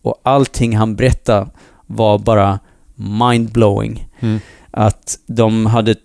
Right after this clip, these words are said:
Speaker 1: de hade byggt ett landslag, förstår jag,
Speaker 2: Mm.
Speaker 1: baserat på, eh, Shaolin, eh, eh, munk-, eh,
Speaker 2: Mm.
Speaker 1: sha-, kung fu.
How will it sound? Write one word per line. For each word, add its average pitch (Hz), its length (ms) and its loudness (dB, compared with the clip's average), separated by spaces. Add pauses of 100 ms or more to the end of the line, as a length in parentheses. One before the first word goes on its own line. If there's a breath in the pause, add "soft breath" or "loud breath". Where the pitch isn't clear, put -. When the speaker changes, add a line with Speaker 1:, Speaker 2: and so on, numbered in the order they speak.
(160)
Speaker 1:
de 123 240 -2
hade 117 180 2
byggt 143 600 -4
ett - 180 -6
landslag, 117 720 0
förstår 113 360 -2
jag, 127 160 2 (260)
Speaker 2:
Mm. 123 200 -4 (320)
Speaker 1:
baserat 120 920 2
på, 110 380 -2 (540 soft breath)
eh, 101 380 0
Shaolin, 113 840 0 (500)
eh, 107 640 2 (800)
eh, 113 280 0
munk-, 127 500 2 (640)
eh, 131 100 -2
Speaker 2:
Mm. 120 220 0
Speaker 1:
sha-, 123 360 0
kung 151 200 0
fu. 131 500 2